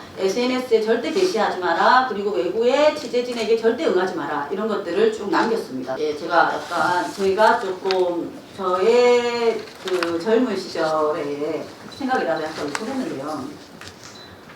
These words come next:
어, 지금 사회가, 어, 고용의 다변화 이렇게 하면서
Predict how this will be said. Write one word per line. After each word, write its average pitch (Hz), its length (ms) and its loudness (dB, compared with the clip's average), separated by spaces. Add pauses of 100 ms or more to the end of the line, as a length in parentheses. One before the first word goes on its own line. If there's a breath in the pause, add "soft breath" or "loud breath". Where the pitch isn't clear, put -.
어, 175 720 0 (120)
지금 285 280 0
사회가, 302 1000 4 (440)
어, 147 560 -2
고용의 233 420 6
다변화 175 720 4
이렇게 214 220 -6
하면서 220 680 2